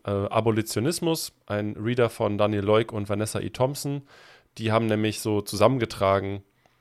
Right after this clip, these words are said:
was, äh, der sogenannte Abolitionismus eigentlich bedeutet, also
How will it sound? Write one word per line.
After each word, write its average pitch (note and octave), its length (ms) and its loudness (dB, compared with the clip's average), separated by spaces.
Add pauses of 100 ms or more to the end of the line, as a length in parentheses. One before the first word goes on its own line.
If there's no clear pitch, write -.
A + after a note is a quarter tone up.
(300)
was, G2+ 420 2
äh, G2 280 -2
der F#2+ 180 -4
sogenannte G2 420 -4
Abolitionismus G#2+ 1000 -2 (420)
eigentlich G#2 360 0
bedeutet, A#2+ 420 2
also F#2+ 420 -2